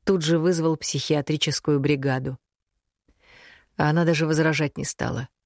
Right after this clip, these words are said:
хотя я прямо при ней разговаривал с уже знакомым нам психиатром. Вере диагностировали тяжелейшую форму депрессии и забрали в стационар.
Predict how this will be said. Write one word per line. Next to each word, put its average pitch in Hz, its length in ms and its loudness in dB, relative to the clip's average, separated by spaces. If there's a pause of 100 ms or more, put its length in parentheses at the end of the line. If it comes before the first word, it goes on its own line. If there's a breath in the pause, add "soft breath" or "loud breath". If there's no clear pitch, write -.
(380)
хотя 185 280 0
я 170 140 2
прямо 180 320 0
при 175 180 0
ней 151 180 0
разговаривал 143 680 0 (220 loud breath)
с - 140 -2
уже 170 160 2
знакомым 151 500 -2
нам 139 200 0
психиатром. 131 760 -2 (1600 loud breath)
Вере 185 320 4
диагностировали 175 800 0
тяжелейшую 170 720 2
форму 151 360 0
депрессии 160 580 0
и 139 60 -2
забрали 156 380 0
в 156 60 -6
стационар. 135 840 -2